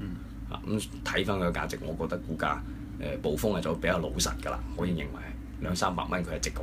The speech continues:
Speaker 2: 嘅價嘅啫，一隻殼啊嘛。
Speaker 1: 嗯。
Speaker 2: 咁啊，如果你能夠買得到呢個，呃，卡波嘅話呢，你可以上攞十零二十蚊都可以買到嘅，淘寶。
Speaker 1: 嗯，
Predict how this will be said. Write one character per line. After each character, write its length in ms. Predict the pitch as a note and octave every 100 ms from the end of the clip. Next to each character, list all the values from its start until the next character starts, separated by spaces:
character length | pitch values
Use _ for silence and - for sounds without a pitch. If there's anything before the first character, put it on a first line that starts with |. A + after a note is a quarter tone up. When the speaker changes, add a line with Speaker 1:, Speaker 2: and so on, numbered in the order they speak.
| E2+
Speaker 2:
嘅 80 | D#2+
價 120 | C#2 B1+
嘅 60 | B1 C2
啫， 60 | G#2
一 20 |
隻 80 | G2
殼 180 | F#2+ -
啊 80 | F2
嘛。 140 | F2 - - - - -
Speaker 1:
嗯。 140 | F#2+ - - -
Speaker 2:
咁 80 |
啊， 40 | D#2
如 40 |
果 100 | F#2
你 100 | G2+
能 220 | F#2+ D2 D2
夠 120 | F2+
買 220 | E2+ E2
得 100 | G2
到 220 | - E2+
呢 100 | F#2 F#2
個， 120 | - D#2+ D#2 D2 B1+ -
呃， 80 | C#2 - -
卡 240 | - F#2+
波 340 | F#2 F#2+ F2+ D#2
嘅 40 |
話 120 | C2+
呢， 80 | E2+ - - -
你 80 | G2+
可 120 | C3+
以 40 |
上 280 | - F#2 G2+
攞 100 | G2+
十 140 | A#2 - -
零 120 | D#2
二 40 | E2
十 100 | -
蚊 220 | G#2+ G#2+ - - -
都 120 | A#2+
可 100 | G#2+
以 60 | G#2
買 160 | F2 F2
到 100 | E2
嘅， 120 | D#2
淘 100 | -
寶。 80 |
Speaker 1:
嗯， 80 | A#1